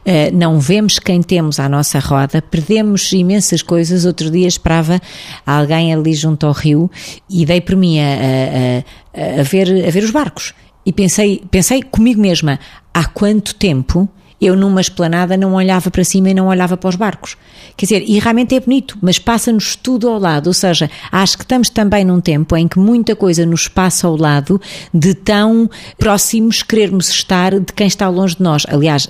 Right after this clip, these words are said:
eventualmente, já falámos aqui disto, mas há um paradoxo que costuma, que é o paradoxo da tecnologia, não é? Que diz que a tecnologia, eh, aproxima os que estão longe, mas claramente afasta os que estão perto. E nós, com isto de afastar os que estão perto, vamos perdendo a noção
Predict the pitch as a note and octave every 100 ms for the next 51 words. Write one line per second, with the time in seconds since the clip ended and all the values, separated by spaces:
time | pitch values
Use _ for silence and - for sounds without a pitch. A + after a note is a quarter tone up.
0 | - C3+ C#3 C#3+ D3 D#3 D3+ - - -
1 | - D3+ D3+ C#3+ D3+ D#3 D3+ D3 F3+ E3+
2 | F3+ - C#3+ C#3+ C#3+ C#3+ C#3+ C#3 E3+ -
3 | - - D3+ C#3+ C#3+ B2+ A#2+ B2 - B2
4 | C3 - C3+ B2+ C#3 C3+ D3 F3+ C#3 D3
5 | E3 C#3+ C#3+ D#3+ - D#3 D3 C#3+ D3+ C#3+
6 | D3 E3 E3+ - - - - D3+ C#3+ D3
7 | - D#3 - E3+ D3+ C3+ C3 B2+ - D3+
8 | D3+ D3+ D#3+ F3 - - D#3 D#3 - D#3+
9 | D3 D3+ D#3+ D3 D3+ C#3+ C#3+ - - C#3
10 | B2+ G#2+ - - D3 D3 F3 - F#3 E3
11 | - - C#3+ D3+ - C#3 C3+ - - C#3
12 | C#3 B2+ - E3 - - D#3 D#3+ - -
13 | D#3+ D#3+ D3+ D3 C#3+ - C#3+ D3+